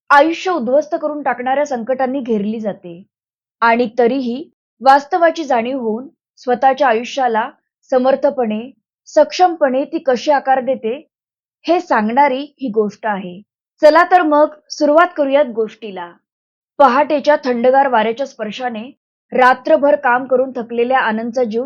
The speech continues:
थंडावला. हृदय कमकुवत असलेली गर्भारशीन बाळाला जन्म देण्यासाठी रात्रभर मृत्यूशी झगडत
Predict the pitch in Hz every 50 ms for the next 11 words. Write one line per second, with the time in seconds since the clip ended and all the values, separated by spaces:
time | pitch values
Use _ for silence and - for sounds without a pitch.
0 | 220 - 208 196 190 196 190 190 180 175 170 175 214 - _ _ _ _ _ _
1 | _ _ 277 269 320 320 285 370 392 392 381 311 262 254 247 311 330 339 330 277
2 | 240 - 269 277 277 302 247 262 233 226 226 240 254 262 - 254 240 247 277 311
3 | _ _ _ _ _ _ 214 208 233 240 240 247 269 285 302 302 254 240 240 220
4 | 233 254 269 247 - 247 254 269 269 262 220 214 226 233 285 339 - _ - 220
5 | 240 240 269 254 - - 320 320 - 302 311 262 262 254 226 - - 254 226 285
6 | 294 240 240 208 220 214